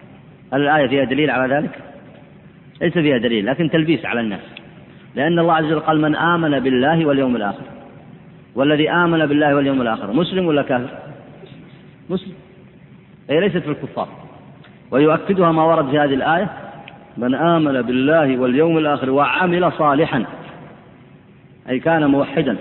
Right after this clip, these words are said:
من أهل التوحيد، يؤمن بالله واليوم الآخر من أهل التوحيد، هذا مسلم ولا كافر؟ هذا، هذا مسلم.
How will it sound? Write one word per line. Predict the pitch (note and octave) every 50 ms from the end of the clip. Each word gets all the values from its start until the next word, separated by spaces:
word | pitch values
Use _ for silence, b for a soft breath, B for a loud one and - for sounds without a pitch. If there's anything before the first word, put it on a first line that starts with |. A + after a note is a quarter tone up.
| -
من | - C#3
أهل | D3+ D3+ D3+
التوحيد، | C#3+ - - D#3 C#3+ - - C3+ - - - - - - B2
يؤمن | D#3+ D3 D3+ D3 C3+ B2+
بالله | B2 B2+ D3 D#3 E3 D#3+ C3+ B2+ B2
واليوم | B2+ C#3 D3+ E3+ E3 D#3
الآخر | D3+ D#3+ G3+ F3 - F#3
من | E3+ E3+
أهل | E3+ D3+ D3
التوحيد، | C#3+ D3 - C3 A#2 A2+ A2 G2+ - - - B2+
هذا | D3 D3+ D3
مسلم | D3+ E3 D#3+ F3 F3+ E3
ولا | D3 C3+ B2
كافر؟ | - A#2+ A2 G2+ G2+ G2+
هذا، | G#2 A#2 - - - - - - - - - - -
هذا | C3 D#3+
مسلم. | F#3+ G#3 - - C#3